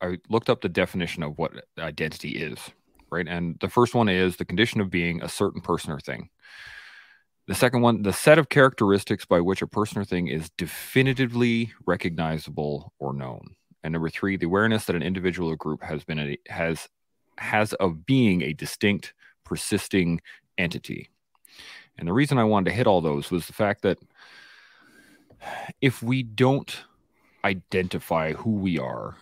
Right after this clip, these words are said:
at our core, and we enter into something that is going to change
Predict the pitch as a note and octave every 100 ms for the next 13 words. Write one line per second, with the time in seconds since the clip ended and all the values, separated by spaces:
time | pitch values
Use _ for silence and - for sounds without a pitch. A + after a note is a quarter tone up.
0 | - E2 C#2+ C2 - B1+ G1+ - - _
1 | _ _ - - F2+ E2+ A2+ E2+ G2+ G#2+
2 | C#2 E2+ E2+ F2+ - E2 E2+ D2+ D2+ D#2
3 | _ _ _ _ _ F#2 F2 D#2 - _
4 | _ _ F#2 - F#2 E2+ - - - F#2
5 | G#2+ B2+